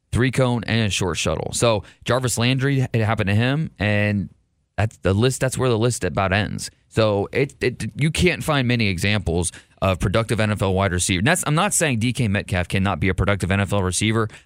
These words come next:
I absolutely think he can. There is a point in the first round where I would take him, but people saying, "Oh, top ten now." Why? What do we not, what do we know about D K Metcalf now that we didn't before? We know he's big and he's fast,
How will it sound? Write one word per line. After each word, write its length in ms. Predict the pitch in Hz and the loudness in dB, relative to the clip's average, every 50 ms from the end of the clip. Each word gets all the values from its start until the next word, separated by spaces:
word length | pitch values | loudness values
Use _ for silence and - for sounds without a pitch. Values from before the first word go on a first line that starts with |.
| _ - | _ -4
I 100 | - 90 - - | -4 -4 -2 0
absolutely 560 | 92 101 104 - - 104 98 107 101 71 101 | 0 0 0 0 0 2 2 2 2 0 0
think 200 | - 104 101 95 | 0 0 -2 -2
he 60 | 90 - | -2 -2
can. 380 | - - 110 113 117 117 117 107 - - - - | 0 0 2 2 2 0 -2 -4 -8 -14 -4 0
There 160 | 117 123 123 | 2 2 2
is 80 | 110 - | 2 0
a 80 | 85 | -2
point 340 | 87 - - 113 120 123 - | -2 -2 -2 0 0 0 0
in 60 | - | -2
the 60 | 98 92 | -2 0
first 300 | - 107 110 101 - - | 0 0 0 0 0 0
round 300 | 101 104 110 120 107 87 | 0 2 2 0 0 0
where 100 | 87 95 | 0 0
I 80 | 107 | 2
would 160 | 110 104 90 | 0 0 0
take 220 | - 104 107 107 - | 0 0 -2 0 0
him, 200 | 123 120 123 123 - - - _ - | 0 -2 -2 -4 -6 -12 -20 _ -2
but 280 | - 208 196 - - - | 0 0 0 0 -2 -2
people 220 | 131 160 - 139 | -2 0 0 0
saying, 260 | 107 - 127 120 117 64 | 0 2 0 0 0 0
"Oh, 160 | 87 82 73 | -2 -2 -2
top 260 | - - 107 - - | -2 -4 -4 -4 -2
ten 220 | - 104 95 87 | 0 0 0 2
now." 300 | 87 90 90 82 78 78 - - _ _ _ _ _ _ _ - | 0 0 0 -2 -2 -4 -8 -12 _ _ _ _ _ _ _ 0
Why? 260 | 147 165 147 104 69 | 0 2 2 0 -2
What 140 | - 98 143 | 0 0 0
do 80 | 165 175 | 2 2
we 160 | 175 175 160 | 0 0 0
not, 160 | 151 147 101 | 0 0 0
what 100 | 123 151 | 0 0
do 60 | 165 | 0
we 80 | 185 175 | 0 0
know 160 | 165 156 151 | 2 2 0
about 220 | 143 135 135 117 | 2 0 0 0
D 120 | 107 - 117 | 0 -2 -2
K 100 | - 120 | 0 0
Metcalf 560 | 110 110 95 - 113 107 104 98 - - - - _ _ - - - | 0 -2 -2 0 0 0 0 -2 -4 -8 -14 -18 _ _ -12 -6 -2
now 280 | - 107 113 113 104 98 | 0 0 2 2 2 0
that 80 | 95 82 | 0 0
we 80 | 85 92 | -2 0
didn't 240 | 80 107 104 90 | 0 0 -2 0
before? 320 | 78 92 90 - 113 98 85 | -2 -4 -2 0 0 0 2
We 120 | 117 107 113 | 2 0 2
know 220 | 113 131 143 127 | 2 2 2 2
he's 160 | 107 104 95 82 | 0 0 -2 -2
big 280 | 85 104 110 120 113 | 0 0 0 0 0
and 60 | 120 | 0
he's 140 | 120 110 - | -2 -2 -2
fast, 420 | - 151 156 90 - - - - | -2 -2 -2 -4 -6 -8 -12 -14